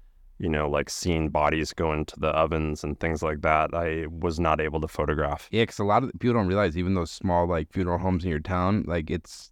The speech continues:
Speaker 2: they're owned by giant corporations. And it,
Speaker 1: Exactly.
Speaker 2: it, yeah, it's just like that. It, it's not like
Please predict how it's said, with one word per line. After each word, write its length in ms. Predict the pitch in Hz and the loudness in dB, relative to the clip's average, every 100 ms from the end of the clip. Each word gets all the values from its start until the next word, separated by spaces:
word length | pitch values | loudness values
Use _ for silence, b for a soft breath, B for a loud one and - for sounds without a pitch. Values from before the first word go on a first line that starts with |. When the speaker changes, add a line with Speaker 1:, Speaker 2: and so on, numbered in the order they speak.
| - | -14
Speaker 2:
they're 280 | 82 104 95 | 0 2 2
owned 180 | 104 95 | 2 4
by 120 | 85 | 2
giant 420 | 82 85 90 85 | 0 0 2 2
corporations. 800 | 101 85 87 80 82 82 82 76 | -2 -2 0 0 0 -2 -2 -4
And 160 | - 85 | -4 -2
it, 20 | |
Speaker 1:
Exactly. 360 | 80 76 76 85 | 2 0 2 0
Speaker 2:
it, 120 | 80 | 0
yeah, 200 | 101 87 | -2 -2
it's 100 | 80 | -2
just 220 | 95 85 | -4 -2
like 180 | 82 82 | -2 0
that. 240 | 92 80 76 | 0 0 0
It, 200 | 92 85 | -2 0
it's 200 | 90 - | -4 0
not 220 | 98 71 | 0 2
like 380 | 87 82 76 | 2 0 -2